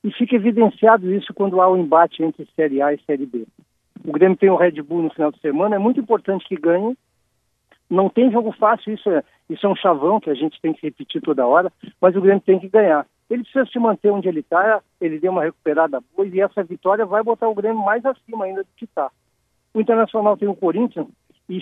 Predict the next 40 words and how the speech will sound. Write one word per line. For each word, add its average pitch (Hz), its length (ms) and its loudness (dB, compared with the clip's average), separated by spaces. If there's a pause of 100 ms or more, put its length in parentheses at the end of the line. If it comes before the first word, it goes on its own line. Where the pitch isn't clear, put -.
(100)
sem 240 220 4
desprestigiar, 180 1000 -2
sem, 156 340 2 (300)
sem 165 160 0
demérito 160 460 4
algum 143 220 -4
pro 147 220 -8
Corinthians, 170 260 -4
o 196 40 -4
Internacional 190 480 2
tem 165 160 0
que 175 80 -10
ganhar. 185 380 2 (340)
O 180 100 -2
Inter 190 220 0
é 160 80 4
o 135 80 4
líder, 208 460 0 (280)
é 170 80 2
o 170 60 4
último 190 380 -2
jogo 151 240 -2
do 127 140 -6
turno, 190 440 -4 (260)
tá 196 140 4
embalado 185 480 2
e 202 40 -10
o 190 40 -8
Corinthians 170 540 -10
em 170 80 -8
crise. 123 340 -10 (380)
É 165 80 2
o 151 80 4
tipo 208 320 -8
do 185 120 -6
jogo 180 260 0
que - 80 -20
tu 190 80 -8
não 220 220 2
pode 202 360 0